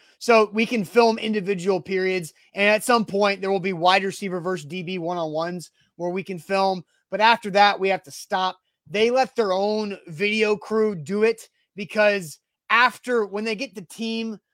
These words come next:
uh, drills and, you know, seven-on-seven and eleven-on-eleven, they don't want the media tweeting out videos that show formations and scheme out to Twitter that they can't control.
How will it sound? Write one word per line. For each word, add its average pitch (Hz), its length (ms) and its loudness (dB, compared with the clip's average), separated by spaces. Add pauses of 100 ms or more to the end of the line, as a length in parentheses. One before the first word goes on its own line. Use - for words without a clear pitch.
(240)
uh, 190 240 -2
drills 208 560 0
and, 180 200 -10
you 180 60 -12
know, 170 80 -10
seven-on-seven 202 720 -4
and 190 120 -8
eleven-on-eleven, 185 800 -2 (320)
they 214 160 4
don't 262 180 4
want 247 200 0
the 208 80 -6
media 185 640 -4 (340)
tweeting 233 380 -2
out 214 260 2
videos 180 720 -2
that 170 160 -12
show 214 300 -2
formations 208 920 -4
and 175 200 -8
scheme 185 680 -8 (280)
out 214 200 2
to 196 80 -8
Twitter 214 380 0
that 175 220 -10
they 208 160 -2
can't 196 320 -12
control. 147 500 -10